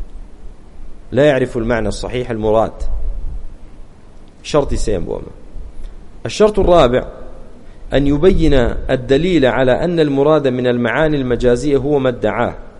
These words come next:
لأنه يجوز أن يكون المراد غيره، فلا بد من دليل على التعيين. يعني شي؟ يعني أحيانا السياق يحتمل هذا المعنى وهذا المعنى. كواتا مرجي سيم موجودة.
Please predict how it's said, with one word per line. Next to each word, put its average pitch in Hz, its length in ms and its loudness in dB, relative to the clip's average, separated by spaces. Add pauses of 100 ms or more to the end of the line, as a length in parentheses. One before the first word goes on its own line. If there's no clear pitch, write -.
(680)
لأنه 156 420 4
يجوز 151 320 0
أن 143 180 0
يكون 139 300 0
المراد 135 480 4
غيره، 123 580 2 (540)
فلا 135 240 4
بد 151 260 0
من 135 260 2
دليل 135 420 4
على 117 180 2
التعيين. 101 520 -2 (240)
يعني 135 240 -2
شي؟ 127 320 -8 (580)
يعني 123 220 -2
أحيانا 160 560 0
السياق 135 600 0
يحتمل 147 460 0
هذا 151 440 4
المعنى 190 360 4
وهذا 147 400 4
المعنى. 90 360 -8 (1400)
كواتا 117 220 0
مرجي 147 260 0
سيم 147 300 2
موجودة. 120 420 0